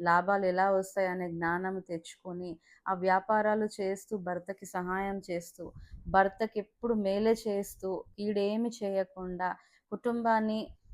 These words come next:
సమస్యలు వచ్చినప్పుడు, కరువు వచ్చినప్పుడు ఏ రకంగా కాపాడుకోవాలనే జ్ఞానం కలిగి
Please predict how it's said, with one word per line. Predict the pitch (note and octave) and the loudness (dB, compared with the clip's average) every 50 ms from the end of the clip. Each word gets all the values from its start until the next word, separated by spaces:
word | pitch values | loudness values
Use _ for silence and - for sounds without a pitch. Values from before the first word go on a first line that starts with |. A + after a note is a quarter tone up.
| - - | -16 -8
సమస్యలు | - - G#3+ G3+ G#3+ A3+ A3 - - B3 A3+ A3 | -2 0 2 4 4 2 2 2 0 0 2 2
వచ్చినప్పుడు, | G#3 G#3 - - G#3+ G3+ F#3+ F#3+ - F#3 | 0 0 -2 -6 -6 -6 -6 -6 -4 -6
కరువు | F#3 F#3 - G3 F#3+ G3+ G#3 A3 | -4 -2 0 0 0 2 0 0
వచ్చినప్పుడు | A3+ A3+ - - G#3+ G3+ F#3+ G3 G3+ | -2 -4 -6 -8 -8 -8 -6 -6 -4
ఏ | G3 F3+ F#3 G3+ | -2 0 0 2
రకంగా | G#3+ A3 G#3+ - A3+ A3+ A3+ A3+ | 0 0 0 -2 -4 -2 -2 -2
కాపాడుకోవాలనే | A3 G3+ F#3+ F#3 F#3 - G3 G3 G3 F#3+ - F#3+ F#3+ F#3 F#3 F#3 F3+ F#3 F3+ F#3 F#3 F3+ | 0 0 0 0 0 0 -2 -2 -2 -2 -2 0 0 2 2 0 0 0 -2 -2 -4 -6
జ్ఞానం | E3 D#3 D#3+ E3+ E3+ F3 F3+ F#3+ G3+ A3 G#3+ G#3+ G#3+ | -6 -4 -2 0 2 2 2 2 0 -2 -2 -4 -4
కలిగి | - G#3 F#3+ G3+ G3 G3 A#3 D#4 A#4 | -6 -6 -8 -8 -8 -8 -8 -10 -10